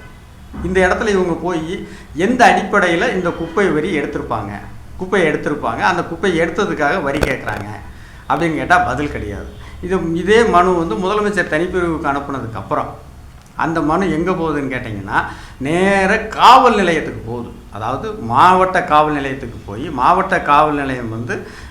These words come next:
ஊத்துக்குளி காவல் நிலையத்துக்கு அனுப்பி, ஊத்துக்குளி காவல் நிலையத்திலேருந்து என்னை கூப்பிட்டு வி-, விசாரிக்கிறாங்க. "இந்த மாதிரி ஒரு மனு கொடுத்துருக்குறீங்க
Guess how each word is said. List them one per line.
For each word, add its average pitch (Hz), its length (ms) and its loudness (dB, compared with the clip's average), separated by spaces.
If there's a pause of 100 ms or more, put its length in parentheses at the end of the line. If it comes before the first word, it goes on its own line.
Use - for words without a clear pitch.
(240)
ஊத்துக்குளி 220 480 -2
காவல் 170 280 6
நிலையத்துக்கு 147 400 -2
அனுப்பி, 214 280 -4
ஊத்துக்குளி 233 320 -2
காவல் 170 300 4
நிலையத்திலேருந்து 156 500 -2
என்னை 135 220 -4
கூப்பிட்டு 143 320 -8
வி-, - 220 -12
விசாரிக்கிறாங்க. 113 540 -6 (520)
"இந்த 135 120 -4
மாதிரி 147 240 2
ஒரு 135 160 -2
மனு 131 200 0
கொடுத்துருக்குறீங்க 113 680 -8